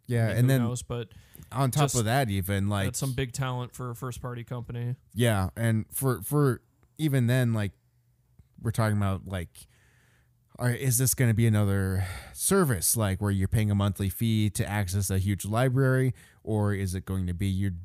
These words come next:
Speaker 1: you just, you buy the game and play it on the cloud, or is it gonna be both,
Speaker 2: Yeah,
Speaker 1: like
Speaker 2: that
Speaker 1: how Amazon works with, like, the movies?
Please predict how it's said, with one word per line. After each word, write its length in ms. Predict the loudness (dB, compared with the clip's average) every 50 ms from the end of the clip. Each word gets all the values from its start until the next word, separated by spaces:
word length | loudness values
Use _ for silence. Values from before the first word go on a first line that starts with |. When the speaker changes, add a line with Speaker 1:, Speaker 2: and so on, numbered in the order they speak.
| -16 _ -10
Speaker 1:
you 140 | -6 -6 -6
just, 220 | -6 -6 -8 -10 -6 -2
you 140 | 0 0
buy 300 | 0 2 2 2 2 2
the 100 | 2 2
game 380 | 0 0 0 0 2 0 0 -2 -2
and 160 | -4 -6 -4
play 280 | -2 -2 -2 -2 -2 -2
it 80 | -4 -4
on 160 | -4 -4 -2
the 80 | -4
cloud, 480 | -4 -2 0 2 4 4 4 4 2 0 -2 -10 -14 -6
or 140 | -2 0 0
is 100 | 2 2
it 20 | 0
gonna 140 | 0 2 2
be 100 | 2 2
both, 540 | 0 0 -4 -6 -6 -10 -12 -16 -20 -20 -20 _ -6
Speaker 2:
Yeah, 120 | -2 -2 -2
Speaker 1:
like 100 | 0 0
Speaker 2:
that 120 | 0 2 2
Speaker 1:
how 140 | 4 2 2
Amazon 440 | 2 4 4 4 4 4 4 2 2
works 240 | 0 0 -2 -2
with, 180 | -2 -2 -2 -2
like, 180 | -2 -4 -2 0
the 80 | 2
movies? 500 | 4 4 4 4 2 0 -4 -6 -6 -8